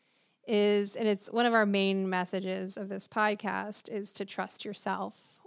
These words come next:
and what's good for you in sobriety. I think, you know, if you enter twelve step, that's great. If it works for you, that's great. If the whole program works for you to a T, that's awesome. But if it doesn't, that's okay too.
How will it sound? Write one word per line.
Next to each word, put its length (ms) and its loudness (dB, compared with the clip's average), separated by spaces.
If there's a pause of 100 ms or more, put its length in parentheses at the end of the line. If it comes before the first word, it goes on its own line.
(100)
and 240 -2
what's 220 -2
good 200 -2
for 180 -6
you 460 0
in 280 -4
sobriety. 640 0
I 100 0
think, 400 -4 (540)
you 80 -6
know, 240 4
if 240 0
you 340 2
enter 420 2 (220)
twelve 320 4
step, 400 4 (140)
that's 320 0
great. 340 4
If 120 -8
it 60 -4
works 260 -2
for 60 -2
you, 60 -2
that's 240 -2
great. 400 2
If 160 -4
the 100 0
whole 300 2
program 540 4
works 200 0
for 120 -2
you 320 2
to 160 -4
a 60 0
T, 420 0
that's 220 -2 (180)
awesome. 460 0 (400)
But 100 -6
if 60 -2
it 100 -4
doesn't, 340 0
that's 200 -2
okay 340 -2
too. 580 2